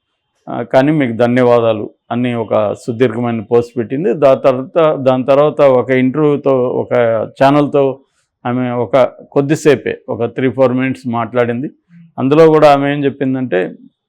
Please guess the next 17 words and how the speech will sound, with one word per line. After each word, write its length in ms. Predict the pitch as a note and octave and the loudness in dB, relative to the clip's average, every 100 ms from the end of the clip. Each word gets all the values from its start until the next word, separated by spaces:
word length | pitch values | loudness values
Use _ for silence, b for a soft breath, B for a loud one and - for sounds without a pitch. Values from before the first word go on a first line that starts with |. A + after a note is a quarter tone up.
| _ _ _ _ _ D#3+ | _ _ _ _ _ -4
"నాకు 500 | C#3+ C#3+ C#3 C3+ B2+ | -2 0 2 4 4
వందలాది 460 | B2+ D#3+ E3+ D#3 | 4 6 8 6
కాల్స్ 340 | D3+ C#3 C#3+ C#3 | 6 4 4 -2
వస్తున్నాయి, 440 | - C3 C#3 C#3 | -2 -2 0 0
అందుకని 420 | B2+ B2 C3+ C3 | 0 -2 -2 -2
నేను 460 | C3 A#2+ A2 G#2+ A2+ _ _ _ _ - A2+ | -4 -4 -6 -10 -14 _ _ _ _ -4 -2
అటెండ్ 380 | A2 D3 C#3+ B2+ | 2 2 2 2
చేయలేకపోతున్నాను. 920 | A#2+ A2+ F#2+ A2 F#2+ G#2 G#2 A#2 - _ - | 2 0 -2 -8 -6 -8 -8 -10 -12 _ -12
నేనేందంటే 640 | A2 B2 C#3 D3+ D#3 C#3+ D#3+ | -6 -2 0 0 -2 -2 -2
నా 180 | B2+ A#2+ | 0 2
లైఫ్ 300 | B2+ D3+ D#3 | 4 2 -2
ఇప్పుడు 240 | A#2+ B2+ | -4 -6
కంప్లీట్గా 720 | B2 A2+ A#2 B2 A#2 A#2+ A#2+ | -4 -6 -4 -4 -4 0 2
ఆధ్యాత్మిక 640 | A2 A#2 A2 C3 B2+ B2 A#2 | 2 0 0 -2 -2 -4 -6
జీవితంలో 580 | G#2+ A#2+ A#2 A#2+ A2+ | -4 -6 -4 -6 -6
ఉన్నాను. 360 | A2+ A2 A2 C#3+ _ _ _ _ _ - | -6 -8 -8 -10 _ _ _ _ _ -16
ఆ, 280 | - B2+ B2 | -10 -8 -8